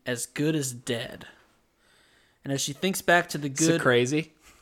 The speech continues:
Speaker 1: as she thinks back to the good memories once again, she lets her know that she lets Sori know that she's made it to Tokyo. Like, she's saying this to herself. And that if they ever meet here,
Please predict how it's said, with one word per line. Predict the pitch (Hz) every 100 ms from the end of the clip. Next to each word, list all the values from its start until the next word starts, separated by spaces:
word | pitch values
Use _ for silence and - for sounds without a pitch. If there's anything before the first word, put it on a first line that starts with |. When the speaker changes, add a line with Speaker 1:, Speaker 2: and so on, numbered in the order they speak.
| -
Speaker 1:
as | 151
she | -
thinks | 135 175
back | - 170 160
to |
the | 151
good | 151 160
memories | 156 151 147 139
once | 139 151 151
again, | 135 135 135 131 _ - - _ _ _ _ _ _ _ _ _ _ _ _
she | - 139
lets | 139 147 165
her | - 151
know | 147 143 113 - _ _
that | 110
she | - 131 117 107 -
lets | 151 143 - -
Sori | - - 170 139 117
know | 117 110
that | 123 104
she's | 135 131
made | 135 131
it | 127
to | -
Tokyo. | 127 120 104
Like, | 110
she's | - 117
saying | 131 127
this | 123 120
to | - 120
herself. | 113 - 113 123 _ _ _ _ _ _ _ _
And | - 135
that | 139 139
if | 135
they | 139 123
ever | - 156 175 208 202
meet | 160 156 170 247 -
here, | - 135 120 120 139